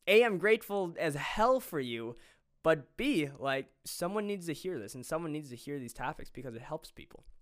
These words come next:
And that's why I do this. Um, so yeah, creating content that you wanna create. It's so damn important, important because it's so easy to compare yourself and, again, go, fall into that loop of,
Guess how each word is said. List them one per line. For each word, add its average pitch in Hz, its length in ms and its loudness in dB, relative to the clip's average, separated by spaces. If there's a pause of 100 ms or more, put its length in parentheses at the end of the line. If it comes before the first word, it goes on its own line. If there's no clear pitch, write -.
(480)
And 151 120 -4
that's 170 160 0
why 143 180 0
I 113 60 -4
do 120 160 -10
this. - 260 -14 (280)
Um, 120 340 -8 (1120)
so - 160 -4
yeah, 190 180 2 (100)
creating 202 420 -2
content 170 560 -2 (240)
that 143 240 -2
you 139 180 -2
wanna 131 200 -4
create. - 520 -14
It's 170 300 -4 (100)
so 175 640 2
damn 131 300 -4
important, 120 560 -4
important 127 380 0
because 151 360 -2
it's 135 160 -6
so 143 140 2
easy 135 220 -4
to 139 60 -8
compare 135 340 -6
yourself 180 380 -2
and, 123 280 -8 (240)
again, 151 380 2
go, 127 200 -6
fall 156 340 2
into 160 320 -2
that 147 200 2
loop 165 300 2
of, 127 240 0